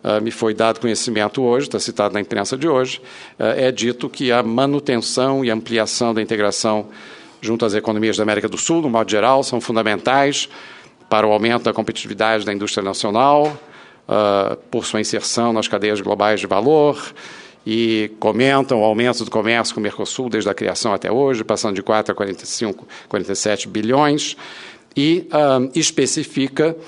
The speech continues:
que a pauta é altamente concentrada em produtos manufaturados.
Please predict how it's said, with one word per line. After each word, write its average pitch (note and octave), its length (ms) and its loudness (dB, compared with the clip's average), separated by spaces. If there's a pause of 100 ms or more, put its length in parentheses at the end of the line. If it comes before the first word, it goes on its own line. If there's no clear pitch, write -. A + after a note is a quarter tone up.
(400)
que D3+ 80 2
a C3 80 4
pauta C#3 560 4
é C3+ 200 0
altamente D3+ 540 4
concentrada A#2+ 640 2
em B2 60 0
produtos A#2+ 380 -2
manufaturados. A#2+ 840 -2